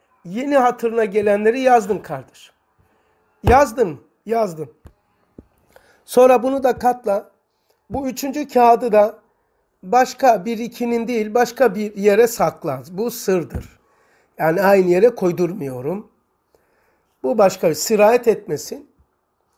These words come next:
Odanın gene bir yerine sakladın mı abi üçüncü kağıdı? Üzerinden bir gün geçsin. Sonra üç tane kağıdı önüne al.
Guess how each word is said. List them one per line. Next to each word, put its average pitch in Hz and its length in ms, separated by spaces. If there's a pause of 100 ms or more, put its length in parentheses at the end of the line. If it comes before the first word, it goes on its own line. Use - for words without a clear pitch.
(460)
Odanın 226 640
gene 226 320
bir 254 60
yerine 208 360
sakladın 233 580
mı 226 80
abi 170 200
üçüncü 170 440
kağıdı? 131 360 (1300)
Üzerinden 254 600
bir 254 140
gün 226 220
geçsin. 151 460 (1900)
Sonra 240 600 (140)
üç 285 220
tane 202 300
kağıdı 202 480
önüne 190 360
al. 143 280